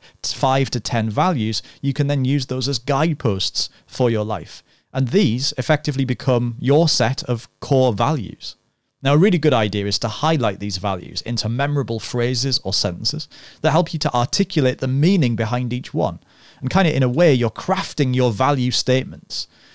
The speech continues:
making them memorable by using words that inspire you and trigger a positive emotional response. So,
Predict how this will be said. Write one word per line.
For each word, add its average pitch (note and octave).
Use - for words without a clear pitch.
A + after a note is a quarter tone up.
making F#3+
them C3
memorable C3+
by G#2+
using A#2
words C3+
that -
inspire C3+
you G2+
and G2+
trigger D3+
a A2+
positive C#3
emotional A2+
response. -
So, -